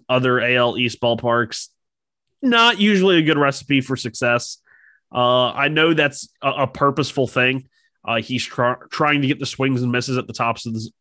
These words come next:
at the tops of the zone. That's going to lead to less ground balls. Um, but if you're not getting the, the swings and misses and the strikeouts, uh, 'cause he's right there, fifty percentile in whiff rate,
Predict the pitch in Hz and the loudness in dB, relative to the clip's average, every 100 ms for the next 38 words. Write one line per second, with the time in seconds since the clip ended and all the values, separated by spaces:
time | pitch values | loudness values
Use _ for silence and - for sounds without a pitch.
0 | _ - 127 - - - 160 160 - 139 | _ -6 -6 -8 -20 -2 0 0 -4 -4
1 | 131 120 113 123 127 139 135 _ _ _ | -2 -2 0 2 2 0 -4 _ _ _
2 | 123 117 123 131 131 117 120 123 127 120 | -2 -2 0 2 2 0 -2 0 0 -2
3 | - 120 113 120 120 120 - 117 117 110 | -4 -2 -2 -2 -2 -2 0 2 2 2
4 | 113 123 127 - _ - _ _ _ 117 | 2 2 0 -6 _ -20 _ _ _ -2
5 | 113 110 110 _ _ _ _ _ 151 143 | 0 -2 -6 _ _ _ _ _ -2 -2
6 | 147 135 139 139 156 151 156 143 131 123 | -2 -6 -2 0 0 0 0 0 0 -2
7 | 110 107 120 - - - - 151 156 131 | -4 -6 -10 -8 -10 -8 -6 0 0 2
8 | 127 135 131 131 117 113 110 - 151 147 | 2 0 0 -4 -4 -6 -6 -4 -4 0
9 | 123 117 117 - _ _ _ - 113 113 | -2 -2 -6 -16 _ _ _ -6 -4 -4
10 | 120 120 113 117 131 131 131 127 120 - | -4 -4 -2 0 0 2 0 2 0 -2
11 | 123 131 113 117 127 113 120 117 113 - | -4 -4 -8 -4 -2 -2 -2 0 -2 -2
12 | 117 110 117 113 117 120 117 | -4 -2 -2 -2 0 0 -2